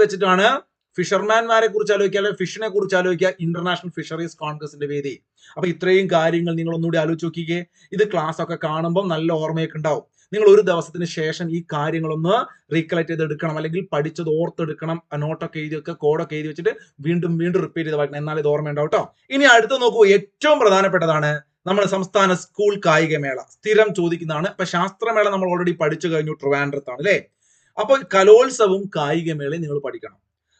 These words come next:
മക്കളെ, അവിടെ ശ്രദ്ധിക്കേണ്ട ഇതാണ്, കായികമേള എന്ന് പറയുമ്പം രണ്ട് തരത്തിലുണ്ട്.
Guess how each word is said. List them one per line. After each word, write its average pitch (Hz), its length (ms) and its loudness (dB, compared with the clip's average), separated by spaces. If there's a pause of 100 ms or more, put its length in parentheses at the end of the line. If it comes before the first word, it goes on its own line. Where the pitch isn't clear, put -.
(120)
മക്കളെ, 277 280 6
അവിടെ 262 240 6
ശ്രദ്ധിക്കേണ്ട 220 520 4 (100)
ഇതാണ്, 165 320 4 (260)
കായികമേള 240 600 4 (140)
എന്ന് 180 200 0
പറയുമ്പം 170 300 2 (320)
രണ്ട് 208 440 -2 (120)
തരത്തിലുണ്ട്. - 480 -4